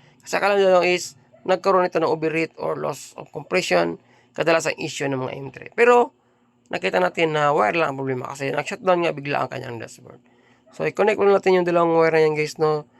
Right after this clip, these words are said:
Kahit magkabaliktad po ang dalawang wire na yan sa kanyang ignition switch, pwede po. Kahit ilagay natin sa red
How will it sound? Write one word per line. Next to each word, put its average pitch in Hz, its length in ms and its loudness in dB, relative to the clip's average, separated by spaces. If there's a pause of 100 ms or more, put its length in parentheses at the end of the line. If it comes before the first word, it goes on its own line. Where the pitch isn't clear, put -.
(200)
Kahit 160 320 -4
magkabaliktad 156 640 -2
po 156 160 -2
ang - 20 -2
dalawang 139 380 -2
wire 143 240 0
na 143 80 -2
yan 143 160 -2
sa 139 80 -10
kanyang 143 260 -8
ignition 143 380 -12
switch, - 400 -10 (480)
pwede 131 340 0
po. - 300 -8
Kahit 147 240 -4
ilagay 143 320 -4
natin 147 160 -8
sa 135 160 -6
red 165 320 -2